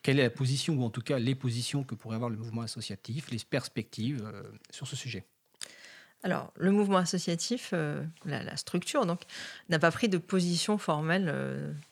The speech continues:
Speaker 2: sur le logiciel libre ou en disant, euh, « Il faut que les associations utilisent toutes des logiciels libres, et cetera. » De toute façon, c'est pas notre vocation, hein. Euh,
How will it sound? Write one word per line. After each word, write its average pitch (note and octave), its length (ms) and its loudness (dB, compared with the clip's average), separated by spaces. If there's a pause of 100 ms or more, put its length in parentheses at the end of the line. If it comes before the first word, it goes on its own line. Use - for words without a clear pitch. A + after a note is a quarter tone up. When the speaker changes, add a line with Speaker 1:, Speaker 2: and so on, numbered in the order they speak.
(220)
Speaker 2:
sur - 380 -2 (160)
le D#3 140 0
logiciel D#3 580 0
libre F#3 240 2
ou D#3 100 2
en D3 120 0
disant, D3+ 480 2
euh, « A#2 160 -4
Il D#3 60 -2
faut - 120 2
que E3+ 100 2
les D#3 80 4
associations D#3+ 440 2
utilisent D#3+ 600 0
toutes E3+ 220 -6
des D3 80 -2
logiciels C#3 340 -4
libres, D#3+ 180 -2
et D#3 40 -6
cetera. » - 160 -10
De - 40 -20
toute - 80 -20
façon, D3+ 160 4
c'est E3+ 120 2
pas F3 100 6
notre D#3 200 2
vocation, D3+ 520 0
hein. D#3+ 80 0 (580)
Euh, E3 140 0